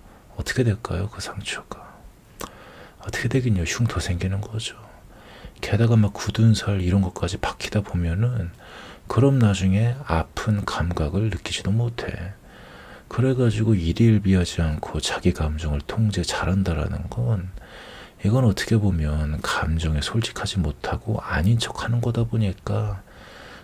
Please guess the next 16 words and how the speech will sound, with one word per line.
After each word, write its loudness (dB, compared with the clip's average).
그럼 2
뭔가 4
나중에는 0
감정을 2
느끼는 -2
감각이 -2
뭔가 2
좀 2
둔해질 4
가능성이 0
있는 2
것 2
같다라는 -4
거죠. -6
둔해질 2
가능성이. -6